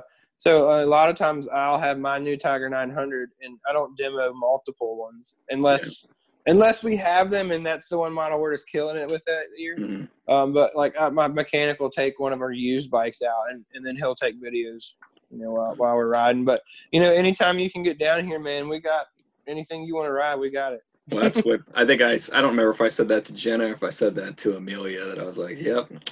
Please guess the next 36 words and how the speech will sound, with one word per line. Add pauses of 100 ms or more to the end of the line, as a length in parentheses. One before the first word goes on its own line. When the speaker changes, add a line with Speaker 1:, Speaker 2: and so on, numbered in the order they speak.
Speaker 2:
gonna
have
to
go
see
Tyler
about
this
new
nine
hundred.
I
guess
I'm
doing
another
Speaker 1:
Definitely.
Speaker 2:
iron
butt
this
<laughs>
summer
to
go
Speaker 1:
I
Speaker 2:
ride
Speaker 1:
got,
Speaker 2:
that
Speaker 1:
um,
Speaker 2:
bike." (380)
Speaker 1:
I
got,
um,
I
think, (380)
I,